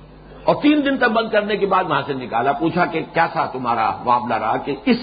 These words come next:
سے زیادہ راحت کے دن میں نے زندگی میں دیکھے ہی نہیں۔ معلوم ہوا کہ شوہر کے ساتھ جو میں بسر کرتی ہوں تو وہ میرے لیے اس سے کہیں زیادہ مشکل کے دن ہوتے ہیں۔ تو حضرت عمر نے سپریشن کرا دی۔ تو میں صرف یہ بتانا چاہتا ہوں کہ یہ بھی در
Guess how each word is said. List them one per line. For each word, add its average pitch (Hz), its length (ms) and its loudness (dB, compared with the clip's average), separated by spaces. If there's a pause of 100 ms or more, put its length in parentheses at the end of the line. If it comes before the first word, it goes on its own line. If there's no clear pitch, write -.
سے 247 120 6
زیادہ 170 320 0
راحت 160 480 0
کے 170 80 -2
دن 160 240 2
میں 139 100 4
نے 156 120 6
زندگی 135 380 4
میں 143 100 2
دیکھے 113 300 -2
ہی 92 40 -6
نہیں۔ - 240 -14 (560)
معلوم 175 280 4
ہوا 214 120 0
کہ 202 120 -8 (100)
شوہر 196 360 0
کے 254 80 -6
ساتھ 208 260 0
جو 208 80 2
میں 190 120 4
بسر 170 280 0
کرتی 165 340 0
ہوں 160 140 4
تو 170 140 0
وہ 165 120 4
میرے 147 240 4
لیے 156 200 4
اس 135 160 0
سے 151 100 4
کہیں 143 220 0
زیادہ 131 340 0 (300)
مشکل 190 340 2
کے 151 140 -2
دن 131 180 0
ہوتے 107 260 -6
ہیں۔ 87 140 -10 (600)
تو 151 100 4
حضرت 156 240 -2
عمر 113 220 -4
نے 107 100 -8
سپریشن 135 440 -6
کرا - 240 -8
دی۔ - 40 -10 (720)
تو - 80 -2
میں 240 180 4 (100)
صرف 254 240 0
یہ 302 100 0
بتانا 170 420 -2
چاہتا 151 400 0
ہوں 214 160 0
کہ 208 120 -4
یہ 160 300 2
بھی 311 180 4
در 226 200 0